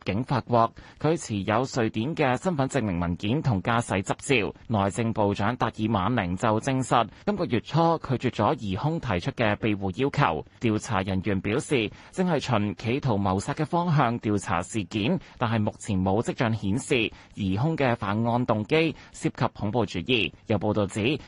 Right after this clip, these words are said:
疑兇曾經喺瑞典同時領取失業和學生津貼，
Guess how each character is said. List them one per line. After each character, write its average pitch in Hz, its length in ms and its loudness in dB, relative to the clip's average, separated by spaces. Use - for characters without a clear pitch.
疑 98 220 -2
兇 147 220 0
曾 104 280 0
經 165 180 0
喺 139 300 0
瑞 113 120 2
典 117 280 -2
同 120 220 0
時 131 140 -6
領 131 140 -2
取 147 180 -2
失 156 200 -6
業 135 280 0
和 101 220 4
學 107 140 2
生 175 300 -2
津 175 220 0
貼， 143 220 2